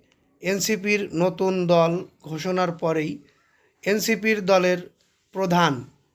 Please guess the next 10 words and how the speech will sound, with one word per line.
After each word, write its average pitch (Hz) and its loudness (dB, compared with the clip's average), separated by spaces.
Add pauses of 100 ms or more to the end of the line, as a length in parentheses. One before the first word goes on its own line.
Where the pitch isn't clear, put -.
(580)
আহ্বায়ক 185 4 (120)
নাহিদ 170 -2
ইসলাম 175 -4
বললেন, 156 0 (600)
কি 208 -8
বললেন? 220 2 (480)
"ভারত 165 0
ও 185 -4
পাকিস্তানপন্থী 170 -6
রাজনীতির 160 -2